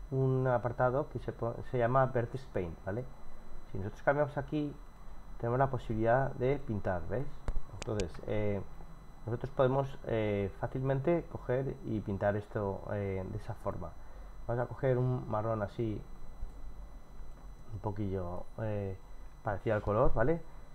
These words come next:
Vamos a activar también la simetría. A ver, ¿ves? Y nos va pintando todo.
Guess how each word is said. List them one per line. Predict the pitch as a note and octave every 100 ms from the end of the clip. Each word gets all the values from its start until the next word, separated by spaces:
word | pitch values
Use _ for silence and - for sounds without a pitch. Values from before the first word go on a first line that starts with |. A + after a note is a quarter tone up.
| - - - - -
Vamos | A#2+
a | C3
activar | B2+ B2+ B2+
también | B2 B2+ B2+ B2 A#2+
la | A2
simetría. | - A2+ G2 C#3 D3+ D#3+ G#3 - - - - - - - - - - - - - - - - - - -
A |
ver, | G2 G2 - G#2+
¿ves? | B2 - -
Y |
nos | A2 G2+
va | G#2+
pintando | A2+ A2 A2+ A#2+
todo. | G#2+ G2+